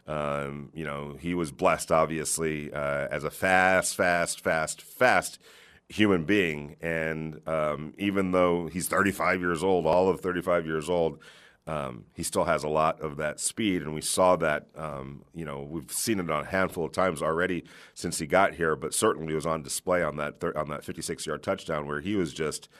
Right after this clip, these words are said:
moving <laughs> up the sideline. It was a thing of beauty, and also the footwork too. He was hugging the sidelines, and, um, you know, there was, okay, is he gonna stay in bounds? Is he gonna step out of bounds? But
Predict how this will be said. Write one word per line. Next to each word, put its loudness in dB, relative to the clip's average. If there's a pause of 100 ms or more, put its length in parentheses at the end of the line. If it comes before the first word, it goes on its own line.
(400)
moving 8 (300)
<laughs> 0
up 6
the -2
sideline. 2
It -2
was -4
a -4
thing -2
of -4
beauty, 0
and -4
also 2
the -6
footwork -2 (460)
too. 4
He 2
was 2
hugging 8
the -2
sidelines, 2
and, -4
um, -6
you -4
know, 2
there 2
was, 0
okay, 4
is 0
he -4
gonna -4
stay 2
in 2
bounds? 6
Is -2
he -4
gonna 0
step 2
out 6
of 2
bounds? 2
But 2